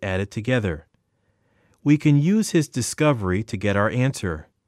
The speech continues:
We multiply the length of each of the two shorter sides by itself.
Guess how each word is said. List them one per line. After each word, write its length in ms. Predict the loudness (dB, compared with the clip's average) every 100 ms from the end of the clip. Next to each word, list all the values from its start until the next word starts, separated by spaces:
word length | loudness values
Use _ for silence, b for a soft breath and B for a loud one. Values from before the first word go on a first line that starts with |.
| _ _ _ _ _ _
We 140 | 2 4
multiply 640 | 4 2 -2 0 0 2
the 140 | 0
length 380 | 0 2 0 0
of 140 | -4 -2
each 260 | -2 0
of 140 | -2 -2
the 80 | -6
two 300 | -2 -2 -2
shorter 360 | -2 -2 -2
sides 500 | -4 -2 0 0 -4
by 200 | -4 -2
itself. 680 | -2 -4 -2 0 -2 -6